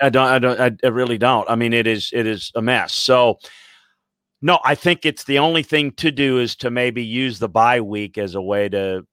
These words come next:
to, I mean, it's a really good point. I hadn't really thought about it. I'm kind of into the film mode and thinking about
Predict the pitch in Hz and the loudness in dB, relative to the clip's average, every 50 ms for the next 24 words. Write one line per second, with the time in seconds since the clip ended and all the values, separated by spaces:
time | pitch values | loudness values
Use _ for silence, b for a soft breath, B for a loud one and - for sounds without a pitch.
0 | _ _ - 110 107 101 98 98 71 - 101 101 104 104 101 - - 98 107 120 | _ _ -14 -10 -10 -8 -8 -8 -8 -8 -8 -6 -6 -6 -6 -6 -6 -4 -2 -2
1 | 117 113 104 107 101 - - 117 - 123 127 139 135 117 120 123 113 110 95 - | -2 -2 -4 -4 -6 -4 -6 -4 -2 0 0 0 0 0 0 0 -2 -2 -4 -2
2 | _ - 123 120 123 123 107 110 117 117 117 120 117 110 107 101 101 98 - - | _ 4 4 6 4 4 2 4 4 4 4 4 2 0 0 -2 -4 -8 -8 -6
3 | 110 110 110 104 98 107 107 107 104 104 92 98 92 - - 110 110 110 110 110 | -6 -4 -4 -4 -4 -4 -4 -4 -4 -4 -6 -6 -10 -8 -6 -4 -4 -2 -2 0
4 | 107 107 110 110 107 104 107 101 101 98 95 - - 110 107 - 110 104 101 92 | 0 0 0 0 -2 -4 -6 -8 -8 -10 -12 -10 -10 -10 -8 -8 -8 -8 -4 -2
5 | 104 101 101 101 | 0 2 2 0